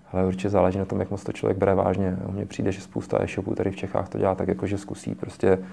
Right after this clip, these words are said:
do někam s nějakým minimálním setupem, s minimálníma nákladama, zkusím prostě pět trhů najednou. My jsme to udělali dost tak, jako že jsme do toho Německa šli seriózně, že jsme si prostě řekli: „Hele, když už tam půjdeme, prostě musíme dělat pořádně.“ Jsme postupně vybudovali tým a ta, ta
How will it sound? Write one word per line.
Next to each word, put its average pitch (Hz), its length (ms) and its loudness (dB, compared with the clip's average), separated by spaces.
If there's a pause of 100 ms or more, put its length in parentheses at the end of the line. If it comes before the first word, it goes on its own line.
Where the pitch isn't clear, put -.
(280)
do 101 80 2
někam 95 380 2
s 92 60 0
nějakým 92 260 2
minimálním 95 460 2
setupem, - 460 -2
s 98 60 -10
minimálníma 95 560 2
nákladama, 98 540 4 (460)
zkusím - 340 -4
prostě 95 240 0
pět 92 200 0
trhů 107 200 6
najednou. 101 540 6 (1000)
My 92 80 -6
jsme 101 180 0
to 101 120 4
udělali 98 260 8
dost 98 180 2
tak, - 160 0
jako 92 160 0
že 98 80 0
jsme 95 160 -2
do 95 80 2
toho 98 140 2
Německa 92 320 0
šli 95 260 0
seriózně, 90 500 4
že 95 60 -6
jsme - 160 -14
si - 100 -8
prostě - 260 -6
řekli: 92 240 2 (260)
„Hele, 90 180 2 (100)
když - 160 -10
už 95 60 -6
tam - 180 -2
půjdeme, 98 320 4
prostě - 200 -10
musíme - 200 -6
dělat 95 140 0
pořádně.“ 98 460 0 (600)
Jsme - 160 -10
postupně - 380 -2
vybudovali 92 460 4
tým 101 480 2
a - 60 -6
ta, - 220 -6
ta - 100 -2